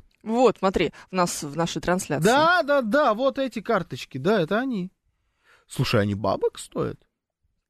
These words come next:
Speaker 1: Сейчас
Speaker 2: то есть
Speaker 1: поднимемся, что ли?
Speaker 2: чисто теоретически у меня где-то может лежать карточка, которая щас прям вот стоит, стоит.
Speaker 1: Вот
Speaker 2: Она
Speaker 1: Егор смеётся, между прочим, над карточками с покемонами. Его это веселит.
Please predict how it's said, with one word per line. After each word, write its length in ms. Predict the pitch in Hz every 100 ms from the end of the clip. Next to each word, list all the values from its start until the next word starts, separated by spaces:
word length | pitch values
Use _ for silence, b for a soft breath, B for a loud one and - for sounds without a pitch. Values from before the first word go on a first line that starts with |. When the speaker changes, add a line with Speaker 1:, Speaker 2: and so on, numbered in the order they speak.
| -
Speaker 1:
Сейчас 200 | 160 196
Speaker 2:
то 40 |
есть 40 | 160
Speaker 1:
поднимемся, 560 | 226 240 403 440 285 233
что 240 | - 151
ли? 100 | 139
Speaker 2:
чисто 240 | - 208 -
теоретически 680 | 196 185 180 233 - - 165
у 60 |
меня 200 | 156 160
где-то 360 | 156 147 190 156
может 380 | 147 143 131 135
лежать 320 | 139 143 139
карточка, 560 | 151 139 123 - - 113
которая 340 | 113 123 120
щас 460 | - 117 123 - - -
прям 440 | - 135 117 104 104
вот 160 | 104 - _ _ _ _ _ _ _ _ _ _ _ -
стоит, 480 | - 170 147 143
стоит. 500 | - - 349 302 - _ _ -
Speaker 1:
Вот 140 | 180
Speaker 2:
Она 160 | 185 220
Speaker 1:
Егор 260 | 269 277 370
смеётся, 460 | 381 349 277 302
между 200 | 277 254
прочим, 280 | 262 202 -
над 140 | 190
карточками 340 | 190 170 - 156
с 80 | -
покемонами. 540 | - 175 156 135 143
Его 180 | 147 160
это 140 | 220
веселит. 500 | 247 - 294 196 -